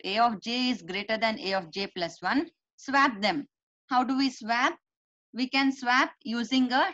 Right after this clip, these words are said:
temporary variable, right? So we are taking a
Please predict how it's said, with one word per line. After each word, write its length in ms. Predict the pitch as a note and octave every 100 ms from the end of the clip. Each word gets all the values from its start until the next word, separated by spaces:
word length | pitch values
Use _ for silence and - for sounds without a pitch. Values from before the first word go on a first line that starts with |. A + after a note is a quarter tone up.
| _ -
temporary 600 | B3 B3+ C4+ B3+ C#4+ G4 - G3+
variable, 560 | G#3+ G3 F#3 F#3+ G3+ D#3+ F3 F3 _ _ _ _ _ _ -
right? 200 | G3 C4 C4+
So 180 | - A3
we 100 | A3
are 100 | G#3 A3+
taking 400 | A3+ C4 D4 C4+
a 140 | G3+